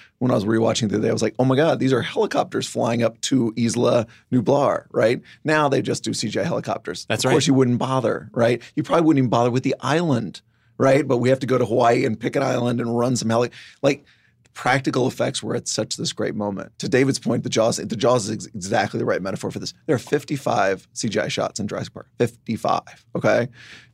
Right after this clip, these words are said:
Speaker 1: Phantom Menace, which is nineteen ninety-nine, if memory serves, two thousand plus. Right now, two to three thousand would be a normal summer blockbuster.
Speaker 2: Wow.
Speaker 1: Just think about that, fifty-five.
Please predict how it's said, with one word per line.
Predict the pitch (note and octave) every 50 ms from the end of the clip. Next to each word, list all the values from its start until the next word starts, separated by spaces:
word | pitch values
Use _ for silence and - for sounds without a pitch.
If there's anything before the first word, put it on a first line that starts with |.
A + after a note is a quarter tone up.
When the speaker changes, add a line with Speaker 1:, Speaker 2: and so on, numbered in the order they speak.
| _ _ _ _ _ _
Speaker 1:
Phantom | _ - - C#3+ C3 B2 A#2
Menace, | A2 G#2+ G#2+ A2 G#2+ - -
which | - A2+ A2
is | F#2
nineteen | G#2+ G#2 F#2+ F#2 G2
ninety-nine, | G2 G2+ G2 G#2 G#2+ A2 A2 A2+ G#2+ A2
if | G#2+ - -
memory | A#2+ A2+ G#2+ A2 G#2
serves, | - - A#2 A2+ F2+ - - _
two | - C#3 B2
thousand | B2 A2+ F#2 F#2+ G2+ G#2+ G#2 A2+ A2 C3
plus. | - G#2+ - - - - - - - _ _ _ _ _
Right | - A#2+ A#2+ G#2 F2 G#2
now, | A2 A#2 A#2 A2+ A2+
two | A2+ - - A2+ G#2+
to | A2
three | - - A#2 A2
thousand | - G#2+ - G2 A2 - A2 G#2+
would | A2 G#2 -
be | - G#2+
a | F#2+
normal | - D#2+ - F2 F#2 F#2+ F#2 E2 - - _ _
summer | - - - A#2 G#2 G2 G2
blockbuster. | - G2 D#2 D#2 - - - - - - _
Speaker 2:
Wow. | F#2 F#2+ F2+ E2+ D#2+
Speaker 1:
Just | - D#3+ D3 -
think | F3 C3+
about | A2+ G#2+ G#2+ - -
that, | _
fifty-five. | - A#3+ - - C3+ - - F#2+ - - - _ _